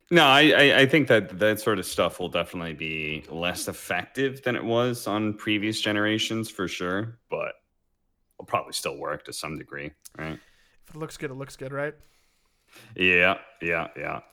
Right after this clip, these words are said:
Speaker 2: Like
Speaker 1: If it
Speaker 2: you.
Speaker 1: looks good, it'll make you hungry, and it'll worm its way into your subconscious. All right, so that, that is one of the many things that I have on my screen now, is, uh,
Speaker 2: A McChicken.
Speaker 1: McDonald's, the McDonald's menu.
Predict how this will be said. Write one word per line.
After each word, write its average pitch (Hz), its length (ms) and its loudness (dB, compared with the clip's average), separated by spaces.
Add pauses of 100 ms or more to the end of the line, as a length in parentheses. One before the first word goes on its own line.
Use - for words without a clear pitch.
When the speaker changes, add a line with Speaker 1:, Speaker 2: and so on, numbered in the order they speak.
(180)
Speaker 2:
Like 143 260 -8
Speaker 1:
If 101 80 -8
it 110 60 0
Speaker 2:
you. 101 80 0
Speaker 1:
looks 104 180 2
good, 113 300 6
it'll 107 240 4
make 107 240 4
you 104 100 0
hungry, 90 540 -4 (240)
and 78 500 -8
it'll 78 460 -6
worm 87 360 -6
its 85 220 -8
way 82 220 -2
into 82 360 -10
your 80 120 -8
subconscious. - 840 -10 (300)
All 127 80 6
right, 101 160 4
so 131 100 4
that, 147 220 4
that 151 120 8
is 156 160 4
one 139 140 2
of 127 80 2
the 117 60 2
many 117 400 2
things 101 340 -2
that 110 80 -2
I 95 80 -4
have 87 220 -2
on 92 80 -4
my 98 100 -2
screen 80 400 -6
now, 78 240 -8 (400)
is, 85 360 -6
uh, 78 440 -6
Speaker 2:
A - 60 -20
McChicken. 180 140 -2
Speaker 1:
McDonald's, 101 520 -4
the 85 60 -10
McDonald's 90 600 -4
menu. 87 400 -10